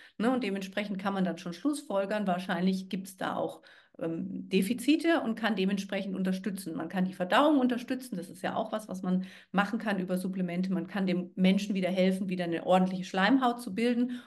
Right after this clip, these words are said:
Und man weiß dann aber auch, weil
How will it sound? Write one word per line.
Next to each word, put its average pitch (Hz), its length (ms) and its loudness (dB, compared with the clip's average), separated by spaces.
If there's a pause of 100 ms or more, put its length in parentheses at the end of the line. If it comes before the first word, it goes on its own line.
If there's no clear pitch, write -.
(100)
Und 277 240 4
man 220 180 2
weiß 175 280 4
dann 240 240 2
aber 185 360 -2
auch, 359 280 -2 (360)
weil 180 480 4